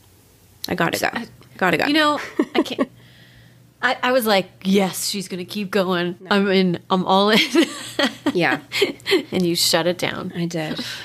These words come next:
Speaker 1: But
Speaker 2: Oh.
Speaker 1: part two tomorrow, I'm gonna talk to you about victims. We're gonna go into detail on what we know about his murders. Wait till you hear what else. You think this is gonna go down like you think it is? It ain't.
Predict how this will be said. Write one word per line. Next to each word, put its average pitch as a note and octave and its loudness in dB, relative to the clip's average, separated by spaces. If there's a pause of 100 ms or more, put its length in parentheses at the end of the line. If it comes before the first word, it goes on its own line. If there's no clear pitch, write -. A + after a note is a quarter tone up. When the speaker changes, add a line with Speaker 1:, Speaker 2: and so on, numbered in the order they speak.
(320)
Speaker 1:
But G#3+ 2
Speaker 2:
Oh. A3 2 (220)
Speaker 1:
part C4+ 2
two C#4+ 0
tomorrow, A3+ 4
I'm G3+ 2
gonna F3+ 2
talk E3+ -2
to - -4
you F3 2
about E3 0
victims. E3+ 0
We're F#3 -4
gonna F3 -2
go E3 0
into E3 0
detail D#3+ -2 (340)
on F3 2
what F3 2
we F3 4
know C#3+ 4
about F3 0
his G3 -4
murders. G3+ 0 (180)
Wait F#3 0
till F4 2
you D4+ 4
hear G#3+ 2
what D#3 2
else. - -2 (240)
You A#3 -2
think C#4+ 0
this D#4 0
is B3+ 2
gonna G#3+ 2
go F#3+ 4
down E3+ 2
like E3+ 0
you F3 -4
think C#3 -2
it G3 2
is? A3 0 (120)
It E3+ 2
ain't. C3+ -2